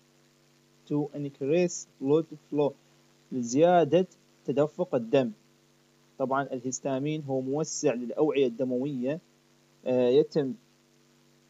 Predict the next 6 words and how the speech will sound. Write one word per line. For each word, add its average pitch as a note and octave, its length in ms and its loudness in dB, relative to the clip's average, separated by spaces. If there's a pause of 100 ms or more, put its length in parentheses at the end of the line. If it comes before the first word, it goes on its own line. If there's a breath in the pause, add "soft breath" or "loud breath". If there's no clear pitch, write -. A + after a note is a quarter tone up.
إطلاقه C#3 880 2 (140)
بشكل C#3 420 -4
شائع C#3 640 2
أثناء C#3 360 -2
التفاعلات C3+ 720 0
الحساسية C#3 1080 -2